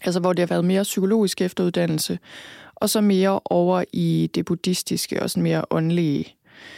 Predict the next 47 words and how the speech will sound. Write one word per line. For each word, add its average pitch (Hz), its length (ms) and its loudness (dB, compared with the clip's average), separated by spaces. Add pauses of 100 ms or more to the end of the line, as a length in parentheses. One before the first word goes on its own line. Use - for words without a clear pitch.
(260)
kan 170 80 -4
man 143 80 0
sige. 120 300 -2 (440)
Nå. 123 220 0 (220)
Og - 160 -2
så 226 140 0
har 208 120 0
jeg 185 140 0
læst 180 380 0 (100)
en 208 280 0 (240)
masse 233 520 0
bøger - 280 -2
om - 140 -4
det 170 120 -4
selvfølgelig, 160 500 -2
og 170 80 -4
studeret 180 460 0
det 160 140 -4 (420)
fra - 120 -4
alle 214 200 0
mulige 196 240 2
vinkler, 170 540 0
og 175 240 0
det 202 100 4
er 202 40 2
faktisk - 500 -4
bare 196 180 0
et 190 160 -2
emne, 196 180 2
der - 100 -2
har 180 160 -2
interesseret 180 520 0
mig 175 80 0
meget. 175 340 0 (480)
Og - 120 -4
hvis 190 180 0
du 196 80 -6
går 185 140 0
ind 185 200 0
på 165 300 0
blogindlægget, 180 720 0
der 175 80 -2
hører 170 180 0
til 196 260 -2
den 175 200 -2
her 170 200 -2
episode, 185 580 0